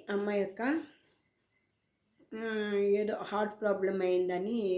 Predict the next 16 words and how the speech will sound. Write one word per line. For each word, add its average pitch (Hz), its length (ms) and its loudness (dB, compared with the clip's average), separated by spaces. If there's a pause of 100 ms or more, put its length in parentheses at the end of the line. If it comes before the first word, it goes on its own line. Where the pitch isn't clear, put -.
(120)
బెంగళూరులోనే 185 600 -2
హాస్పిటల్ 180 560 -4
వేశారంట, 175 680 -6
కానీ 196 400 -6
కాలేదు, 175 640 -6
చనిపోయిందనమాట. 170 960 -8 (1600)
నేను 240 560 4
ఇంకా 196 380 -4 (400)
నన్ను 202 340 2
చెప్పలేదంటే 214 680 -2 (320)
శారదక్క 180 520 -8
చంపేస్తుందని 180 720 -4
చెప్పి 175 300 -10
నాకు 175 400 -6 (800)
బెంగళూరు 220 420 6
నుంచి, 226 460 -2